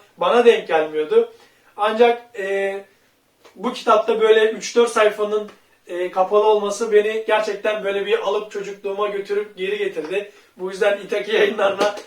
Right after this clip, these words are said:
teşekkür ediyorum. Böyle bir hata yaptıkları için. Açmaya da kıyamadım kitapların arasını. Hani bu şekilde saklamayı daha doğru buldum. Belki ileride tekrardan bu kitaplara döndüğüm zaman,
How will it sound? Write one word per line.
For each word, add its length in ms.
teşekkür 420
ediyorum. 420
Böyle 240
bir 100
hata 380
yaptıkları 600
için. 320
Açmaya 440
da 100
kıyamadım 460
kitapların 580
arasını. 440
Hani 240
bu 80
şekilde 400
saklamayı 680
daha 220
doğru 260
buldum. 320
Belki 300
ileride 440
tekrardan 560
bu 40
kitaplara 520
döndüğüm 440
zaman, 380